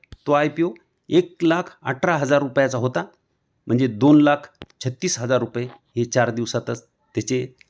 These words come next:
डबल झालेले आहेत. एक लॉट जो होता तो दोन हजाराचा होता आणि ज्यांना लागला असेल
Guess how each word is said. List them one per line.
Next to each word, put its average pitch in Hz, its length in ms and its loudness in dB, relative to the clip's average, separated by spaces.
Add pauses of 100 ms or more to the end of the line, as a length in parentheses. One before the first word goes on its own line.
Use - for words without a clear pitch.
डबल 110 300 2
झालेले 107 340 -2
आहेत. - 200 -4 (1300)
एक 180 220 0 (280)
लॉट 151 240 2
जो 147 140 -4
होता 131 240 -4 (360)
तो 143 80 0 (1080)
दोन 151 220 2
हजाराचा 131 380 0
होता 107 220 -6 (600)
आणि 123 140 0
ज्यांना 135 260 2
लागला 139 280 0
असेल 143 260 -2